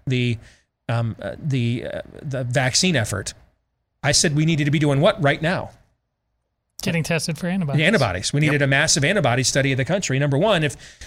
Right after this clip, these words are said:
Speaker 1: you know, if, if we need to get this out to the de-, uh, vulnerable demographics as soon as possible, number one, we need to know who's already had it, number one. But then number two, given the, the incidents we're seeing associated with the virus and,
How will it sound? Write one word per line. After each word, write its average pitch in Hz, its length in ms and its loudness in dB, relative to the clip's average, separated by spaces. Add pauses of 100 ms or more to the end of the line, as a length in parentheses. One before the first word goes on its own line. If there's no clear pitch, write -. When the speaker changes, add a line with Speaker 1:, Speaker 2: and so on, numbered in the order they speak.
(180)
Speaker 1:
you 147 120 2
know, 127 240 2 (120)
if, 139 180 0
if 127 140 0
we 175 120 2
need 165 120 0
to 143 60 -2
get 147 180 -4
this 160 200 0
out 156 220 0
to 147 80 -2
the 135 80 -2
de-, 160 380 -4
uh, 160 40 -6
vulnerable 147 380 0
demographics 139 600 0
as 135 80 0
soon 139 140 0
as 123 100 -2
possible, 160 420 0
number 139 200 2
one, 165 160 2
we 135 80 0
need 143 140 0
to 143 60 0
know 135 140 2
who's 135 160 2
already 113 260 2
had 135 240 2
it, 139 120 -4
number 117 220 -2
one. 127 400 0 (520)
But 139 120 0
then 147 220 4
number 139 240 2
two, 143 500 2 (960)
given 156 360 2 (320)
the, 147 500 2
the 151 120 0
incidents 175 520 0
we're 143 80 0
seeing 135 320 2
associated 127 480 2
with 151 160 0
the 147 80 -2
virus 104 480 0
and, 120 200 0